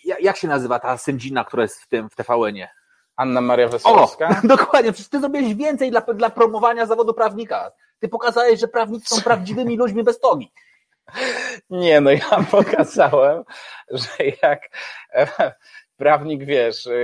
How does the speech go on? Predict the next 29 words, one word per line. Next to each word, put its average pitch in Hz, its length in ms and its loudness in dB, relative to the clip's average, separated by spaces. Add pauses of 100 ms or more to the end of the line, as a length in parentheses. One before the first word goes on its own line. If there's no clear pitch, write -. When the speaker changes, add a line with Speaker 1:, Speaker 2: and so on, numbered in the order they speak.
Speaker 2:
chce, 123 320 -2
chce, 123 320 -2
chce 127 240 -6
zdjąć 131 340 -8
tą 139 100 -4
maskę, 120 480 -4
no 135 140 -4
to, 143 440 -2
to, 147 200 -2
to, 147 220 -6
to 143 200 -4
grozi 147 300 -4
mu 147 80 -8
po - 40 -20
prostu 156 260 -8
relegacja, 156 580 2
że 113 140 -8
tutaj 123 280 -8
nie 131 80 -6
ma 127 120 -2
innej 127 180 -6
możliwości, 123 640 -6
nie? 104 200 -12
Że 110 120 -10
po - 140 -20
prostu 113 300 -10
adwokatura 110 520 -4
nie 107 100 -6
dopuszcza, 98 580 -4